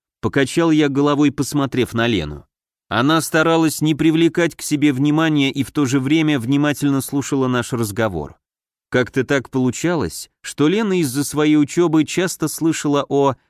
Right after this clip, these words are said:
скажем так, семейных решениях уже после их принятия,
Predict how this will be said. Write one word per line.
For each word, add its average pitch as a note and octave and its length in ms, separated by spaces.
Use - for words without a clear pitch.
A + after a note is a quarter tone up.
скажем D3+ 520
так, D3+ 180
семейных D3+ 500
решениях D3 680
уже B2+ 240
после D3+ 420
их B2 180
принятия, C3+ 840